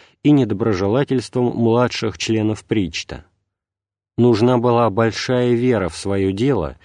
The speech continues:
и большая преданность своему долгу, чтобы ежедневно совершать богослужение, которого от него никто не требовал,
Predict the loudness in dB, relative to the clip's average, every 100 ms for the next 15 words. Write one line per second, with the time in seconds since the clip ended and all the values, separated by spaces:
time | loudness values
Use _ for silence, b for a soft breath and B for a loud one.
0 | b b -2 0 -2 -2 -2 0 0 0
1 | 0 2 0 0 -2 -4 0 2 2 0
2 | 0 0 -4 -8 -12 _ _ _ -6 -2
3 | 0 2 0 0 0 2 2 0 -2 -2
4 | -2 -2 -2 -4 -2 -2 -2 -4 -4 -2
5 | 0 2 0 -2 -10 -20 _ _ _ -4
6 | 0 2 2 2 2 2 4 2 2 0
7 | 0 0 0 2 2 0 -2 -2 -4 -6
8 | -10